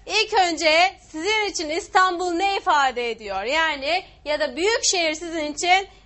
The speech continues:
ne ifade ediyor, onu yazıyorsunuz. İlk giriş bölümünüzde. Hemen arkasından development. Hangisini tercih ediyorsunuz? Avantajlarını diyelim ki. O zaman sizin karşınıza ne var? İki tane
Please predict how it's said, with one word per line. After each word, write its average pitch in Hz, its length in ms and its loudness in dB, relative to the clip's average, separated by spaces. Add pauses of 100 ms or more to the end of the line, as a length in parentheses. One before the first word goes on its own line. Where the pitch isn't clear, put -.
ne 403 200 2
ifade 311 420 0
ediyor, 359 240 2
onu 339 160 0
yazıyorsunuz. 262 800 -2 (420)
İlk 349 240 -8
giriş 320 300 -6
bölümünüzde. 214 640 -10 (600)
Hemen 466 460 2
arkasından 330 800 0 (160)
development. 285 920 2
Hangisini 349 520 0
tercih 254 340 0
ediyorsunuz? 254 400 -6
Avantajlarını 381 960 4
diyelim 240 400 -4
ki. 285 220 0 (400)
O 381 120 2
zaman 381 420 2 (640)
sizin 320 360 -4
karşınıza 294 920 2 (240)
ne 349 220 0
var? 330 260 4 (140)
İki 508 320 -6
tane 320 640 0